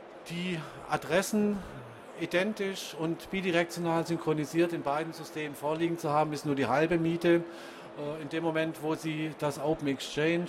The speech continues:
mit dem mächtigen E-Mail-Frontend auch benutzen für Ihr Tagesgeschäft, um die Kundenkorrespondenz eben abzuwickeln, brauchen Sie auch eine Möglichkeit, äh, diese E-Mails, diese wichtigen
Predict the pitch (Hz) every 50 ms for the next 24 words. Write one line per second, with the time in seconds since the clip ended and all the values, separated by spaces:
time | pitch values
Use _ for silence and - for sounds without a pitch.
0 | - - 151 156 151 156 151 147 147 147 151 147 143 - - 143 156 151 143 -
1 | - - - 147 143 143 151 165 180 175 165 165 165 165 165 - - 156 156 160
2 | 160 160 151 156 151 156 143 143 139 139 - - 139 143 151 156 - - 160 143
3 | - 156 143 139 135 131 123 131 147 156 156 156 - - 156 - 160 160 156 156
4 | - - - - - - - - - - - 143 151 143 147 135 - 160 175 175
5 | 165 - 151 147 156 151 - - 160 151 151 151 151 147 - 156 147 135 135 147
6 | 127 151 - - - 165 143 156 151 - 165 160 160 147 - 135 139 143 139 147
7 | 135 143 135 143 135 135 143 147 147 160 139 - - 143 143 143 143 143 - -
8 | - - - - - - - - - 135 135 135 135 135 135 131 - - - -
9 | 156 165 139 156 156 - 170 175 165 175 170 170 170 165 170 170 170 170 151 139
10 | 147 143 160 165 - - 165 143 156 151